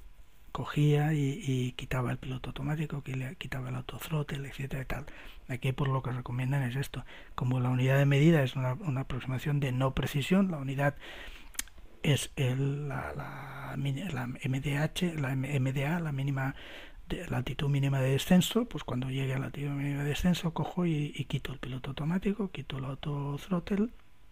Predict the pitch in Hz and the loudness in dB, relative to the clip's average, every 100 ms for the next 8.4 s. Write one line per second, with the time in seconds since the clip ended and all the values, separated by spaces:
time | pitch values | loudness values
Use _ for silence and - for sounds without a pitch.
0 | - - - - - - - - - - | -18 -18 -18 -18 -16 -16 -16 -14 -12 0
1 | 117 - 123 - 127 170 117 - - - | 2 2 0 0 -2 -2 -6 -8 -12 -8
2 | 120 120 117 - - 120 117 123 - 123 | -4 -2 -2 -4 -6 -6 -2 -2 -2 -4
3 | 131 123 - 135 139 - - - - - | 0 -2 2 0 0 -4 -14 -14 -14 -16
4 | - - 131 - 127 123 - 135 135 - | -16 -4 -4 0 0 0 4 4 4 0
5 | - - - 170 131 - - 117 113 - | -12 -18 -8 -6 -6 -6 -4 -4 -4 0
6 | 120 135 135 143 139 101 113 110 113 - | 0 2 0 0 0 -2 -6 -10 -8 -8
7 | - 117 120 117 107 110 110 123 - 151 | -8 -8 -10 -10 -10 -10 -10 -10 -10 -8
8 | 120 117 - - | -8 -8 -12 -12